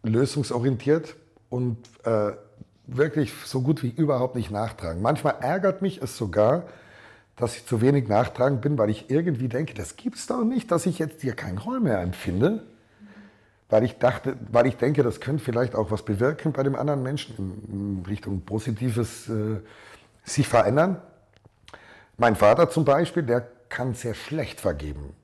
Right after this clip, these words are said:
Und der sagt, er zum Beispiel hätte lieber, dass er schneller loslassen kann. Der braucht da länger.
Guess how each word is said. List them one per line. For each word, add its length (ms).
Und 280
der 160
sagt, 360
er 200
zum 180
Beispiel 460
hätte 160
lieber, 320
dass 180
er 80
schneller 460
loslassen 540
kann. 240
Der 80
braucht 300
da 60
länger. 420